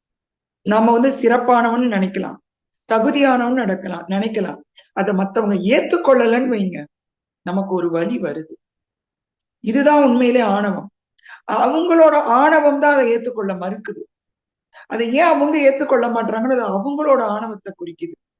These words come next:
அவங்க ஏத்துக்கொள்ளலைன்னா, நமக்கு வலி வருதுன்னா, அது நம்மளோட ஆணவத்தை குறிக்குது. புத்தரே சொன்னாராம், என்ன அப்படின்னா,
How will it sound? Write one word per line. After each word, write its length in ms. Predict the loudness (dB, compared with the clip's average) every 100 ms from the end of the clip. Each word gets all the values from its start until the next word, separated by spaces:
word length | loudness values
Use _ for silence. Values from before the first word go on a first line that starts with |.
| _ _ -20 -20 -12
அவங்க 260 | -8 -4
ஏத்துக்கொள்ளலைன்னா, 1160 | 0 0 2 -2 0 0 4 6 4 4 2 2 0 -2 -8 _ _ _ -6
நமக்கு 360 | -4 -4 -6
வலி 360 | -2 0 2 2
வருதுன்னா, 320 | 0 0 -4
அது 160 | -4 -6
நம்மளோட 540 | -6 -6 -2 -2 -2
ஆணவத்தை 540 | -4 -6 -8 -10 -12
குறிக்குது. 460 | -12 -12 -12 -12 -12 -12 _ _ _ _ _ _ _ _ _ _ _ _ _
புத்தரே 480 | -6 -4 4 4 4
சொன்னாராம், 600 | 2 2 0 0 -2 -6 -12 _ _ -4
என்ன 360 | 0 2 4
அப்படின்னா, 360 | 2 2 2